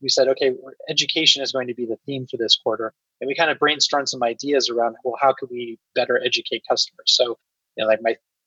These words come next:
myself and Jessica, the director of customer experience, uh, we worked together to kind of put together some in-app announcements around new features. Jessica and Michael, the director of marketing, they worked together on creating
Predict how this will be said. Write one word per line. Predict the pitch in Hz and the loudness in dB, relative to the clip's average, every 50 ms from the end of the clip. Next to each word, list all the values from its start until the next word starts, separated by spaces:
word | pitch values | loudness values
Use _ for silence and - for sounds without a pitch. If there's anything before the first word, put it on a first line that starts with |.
| _ - | _ -2
myself | 135 131 - 175 156 139 - 147 | 0 2 4 4 2 2 2 -2
and | 131 131 123 113 113 | -4 -4 -6 -12 -4
Jessica, | - 147 143 135 - 135 - 143 135 131 131 127 127 | 0 0 2 2 0 -2 0 2 4 4 4 2 2
the | 131 117 113 113 - _ _ _ | 0 -2 -2 -4 -8 _ _ _
director | - 123 127 123 - 139 120 120 | 0 0 0 2 2 0 -2 -2
of | 117 | -2
customer | - - 123 - - 123 117 | -2 -4 -4 -4 -4 -10 -4
experience, | - - - - 131 123 127 127 127 - - _ _ _ _ _ - | -4 -2 0 0 0 0 0 -4 -4 -8 -12 _ _ _ _ _ -2
uh, | 135 127 120 113 117 117 | 2 4 4 4 4 2
we | 120 127 143 | -2 -4 -4
worked | 127 127 131 120 - | 0 0 0 0 0
together | - 135 - 151 127 127 120 | -4 -4 0 2 2 2 2
to | 120 - - | 0 -2 -4
kind | 135 127 | -4 -4
of | - | -2
put | - 139 - | -2 -4 -2
together | - 123 - 127 120 123 120 | -2 0 0 2 2 2 2
some | - - 123 117 117 113 _ _ - | 2 0 -2 -4 -6 -16 _ _ -6
in-app | 151 143 139 135 - 135 127 127 131 - _ - | -6 -2 -2 -2 0 2 4 4 4 2 _ -6
announcements | 139 127 117 120 127 120 - - 139 135 135 - - | -4 -2 0 0 0 -2 -2 -6 -6 -6 -6 -4 -6
around | 127 113 113 113 117 123 127 127 | -4 0 2 2 2 2 -2 -6
new | 127 127 _ - | -12 -12 _ -14
features. | 139 127 - 143 139 135 135 - - - _ _ _ _ _ _ _ - | -8 -6 0 2 2 2 2 0 -2 -2 _ _ _ _ _ _ _ -4
Jessica | - - 135 127 - 131 - 143 135 127 120 - - | 0 2 2 2 2 0 2 4 4 4 4 2 -2
and | 131 120 117 117 113 117 113 117 123 - _ _ | -4 -2 -2 -2 -4 -6 -6 -8 -8 -8 _ _
Michael, | 135 131 131 127 - 131 131 127 - | 0 2 2 2 4 2 2 2 0
the | 120 | -2
director | - 123 117 117 - - | -2 -2 -4 -2 -2 -4
of | 120 117 | -4 0
marketing, | 117 113 117 - 131 127 123 120 | 0 -2 -2 -2 -6 -10 -8 -2
they | 120 120 120 120 _ _ _ _ | 0 0 0 0 _ _ _ _
worked | 135 135 127 - | 2 2 2 2
together | - 135 127 127 117 127 123 120 | -2 -2 0 2 2 4 4 2
on | 120 113 | 2 0
creating | - - 127 120 120 120 | -4 -4 -4 -4 -4 -8